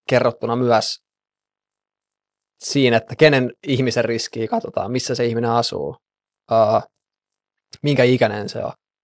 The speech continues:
minkä värinen se ihminen on, tai sen ihon väri, koska se vaikuttaa myöskin yhteiskunnalliseen asemaan, kuinka paljon sillä on rahaa, tällaiset jutut. Niin, et noi kaikki otettaisiin myös huomioon.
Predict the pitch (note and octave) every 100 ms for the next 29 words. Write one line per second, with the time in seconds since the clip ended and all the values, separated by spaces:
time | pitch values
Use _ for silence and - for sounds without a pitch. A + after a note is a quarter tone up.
0 | C3+ C3 B2+ C#3 B2+ E2+ G#2 G#2+ G#2+ C3
1 | - - - _ A#2+ A#2+ B2+ A#2+ A2+ -
2 | - - - - B2 B2+ A#2 - - -
3 | A2+ A2+ - - - _ _ _ _ -
4 | A2 - G#2+ - - B2 A#2+ G#2+ A2 B2+
5 | C3 C3+ _ - C3+ A#2+ A#2+ A#2 A2+ A#2+
6 | A2+ D#2+ - _ _ _ _ _ _ _
7 | - B2 A2+ A2+ - C2 - - _ _
8 | _ - A#2 A2+ A2+ - _ _ _ _
9 | _ _ _ _ _ _ - A2+ C3+ A2+
10 | - - A2 - A2+ A#2 C3 - - -
11 | -